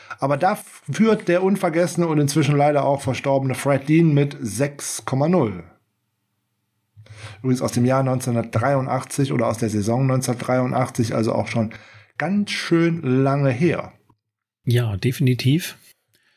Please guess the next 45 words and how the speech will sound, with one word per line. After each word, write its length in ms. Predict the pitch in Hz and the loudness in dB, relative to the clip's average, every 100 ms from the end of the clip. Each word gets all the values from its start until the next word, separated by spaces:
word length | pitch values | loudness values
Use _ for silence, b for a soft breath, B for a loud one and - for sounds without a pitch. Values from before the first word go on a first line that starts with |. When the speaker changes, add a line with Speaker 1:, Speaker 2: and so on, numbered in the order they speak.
| _ _ _ _ | _ _ _ _
Speaker 1:
Aber 260 | - 117 135 | -2 -2 0
Eldon 220 | 143 151 | 0 0
Smith 320 | 139 165 165 | 0 0 2
war 120 | 139 | 0
tatsächlich 440 | 131 127 139 131 127 | -2 -2 -2 0 -2
in 100 | 135 | 0
der 100 | 120 | 0
zweitausendzwölfer 800 | 131 131 127 120 110 131 135 139 | 0 0 0 0 0 0 0 2
Saison, 460 | 127 120 127 131 123 | 0 0 0 0 0
äh, 60 | |
unter 240 | 120 123 117 | 0 0 0
Jim 220 | 120 107 | 0 0
Harbaugh, 280 | 113 113 117 | 0 0 0
da 140 | 107 | 0
war 180 | 113 117 | 0 0
er 80 | 113 | -2
tatsächlich 480 | 110 127 107 107 - | -4 -4 -4 -6 -4
ein 220 | 113 110 | 0 2
Monster. 720 | 110 117 131 135 135 - 110 | 4 4 4 4 2 0 -2
Übrigens 400 | 135 123 123 - | 0 2 2 0
noch 160 | 135 - | -2 0
jemand, 400 | 110 104 107 107 | 0 0 0 0
der 160 | 107 | 0
so, 240 | 104 110 110 | 2 0 0
äh, 160 | 107 | 0
mentale 420 | 107 107 113 107 | 2 2 2 0
Probleme 480 | 101 110 104 110 113 | -2 -2 0 0 2
hat. 200 | 113 123 | 0 0
Aber 240 | 123 117 117 | 0 -2 0
zudem 280 | 123 131 127 | 2 2 2
sind, 160 | 120 | 0
bei 100 | 127 | 0
dem 180 | 135 160 | 2 2
sind 100 | 143 | 2
es 60 | 143 | 4
nicht 140 | 170 | 4
nur 100 | 170 | 4
mentale 420 | 139 139 151 165 | 2 2 2 2
Probleme, 480 | 143 151 151 156 151 | 0 0 2 4 2
sondern 300 | 139 139 135 | 2 2 2
auch 120 | 131 | 0
noch 120 | 131 | 0
ein 80 | 123 | 0
paar 140 | 120 127 | 0 2
andere. 420 | 147 147 180 | 4 4 2